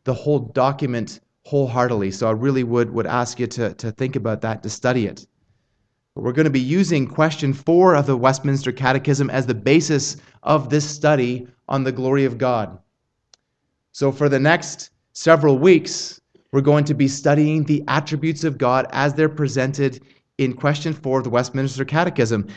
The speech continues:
And it simply asks the question, "What is God?" The response is, "God is a spirit, infinite, eternal, and unchangeable in his being.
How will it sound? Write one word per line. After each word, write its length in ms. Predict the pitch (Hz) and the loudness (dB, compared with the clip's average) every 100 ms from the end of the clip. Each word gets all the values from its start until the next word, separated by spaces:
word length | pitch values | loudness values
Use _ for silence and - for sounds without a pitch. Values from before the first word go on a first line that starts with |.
| - | -8
And 100 | - | -2
it 100 | 131 | 0
simply 340 | - 156 156 160 | 0 0 0 -2
asks 440 | 120 135 143 - | 0 -2 -4 -10
the 100 | - | -10
question, 640 | 151 123 117 - 143 156 - - - | -4 -2 -2 -4 -4 -4 -6 -18 -12
"What 440 | 110 127 156 - - _ _ 123 | 0 0 0 -6 -20 _ _ 0
is 440 | 123 127 123 - _ _ | 2 2 -2 -14 _ _
God?" 480 | 131 120 104 - - _ _ _ _ _ _ _ _ _ _ _ _ _ _ _ _ _ _ _ | -2 -2 -4 -10 -20 _ _ _ _ _ _ _ _ _ _ _ _ _ _ _ _ _ _ _
The 140 | - 135 | -2 2
response 560 | 123 - 156 160 147 | 0 2 4 4 4
is, 160 | 135 123 | 2 0
"God 500 | 107 135 156 170 175 156 | 0 2 4 2 0 0
is 100 | 139 | 0
a 80 | |
spirit, 720 | 127 - - 170 160 110 - - - _ 160 | -2 -4 -2 2 2 0 -8 -20 -20 _ -2
infinite, 640 | 175 165 190 214 202 - _ _ _ - | 0 2 2 2 -2 -18 _ _ _ 0
eternal, 760 | 143 147 151 175 185 190 185 - - 156 | 0 2 0 4 4 2 -2 -12 -4 0
and 120 | 156 | 4
unchangeable 680 | 156 151 165 170 170 165 - | 4 2 0 2 2 2 0
in 100 | 170 | 0
his 160 | 147 | 0
being. 500 | 110 131 110 101 104 | 0 0 0 -4 -10